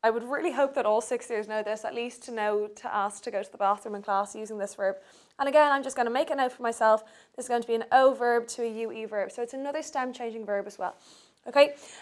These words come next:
and then my last point there, say what your plans are for the remainder of your stay. I'm going to keep that nice and simple for myself,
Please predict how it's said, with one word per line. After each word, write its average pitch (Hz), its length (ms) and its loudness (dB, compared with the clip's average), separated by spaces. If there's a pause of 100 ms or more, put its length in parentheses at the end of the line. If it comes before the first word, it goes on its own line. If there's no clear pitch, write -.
and 311 100 10
then 311 80 10
my 311 140 8
last 311 320 10
point 294 220 4
there, 269 180 8
say 285 240 6
what 285 140 6
your 254 80 0
plans 247 340 0
are 226 180 8
for 226 100 -14
the 240 60 -2
remainder 220 380 0
of 202 140 2
your 202 100 -10
stay. 254 300 0
I'm 262 160 0
going 247 120 0
to - 80 -14
keep 254 160 -12
that 220 160 2
nice 254 300 -2
and 269 80 -10
simple 262 240 -10
for - 100 -16
myself, 269 440 2